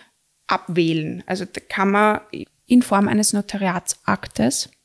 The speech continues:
beschließen, dass man die gesetzliche Aufteilung nicht möchte und eben in eine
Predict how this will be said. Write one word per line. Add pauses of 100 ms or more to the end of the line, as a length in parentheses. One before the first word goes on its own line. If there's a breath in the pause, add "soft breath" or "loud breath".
beschließen,
dass
man
die
gesetzliche
Aufteilung (220)
nicht
möchte
und (320 loud breath)
eben (220)
in
eine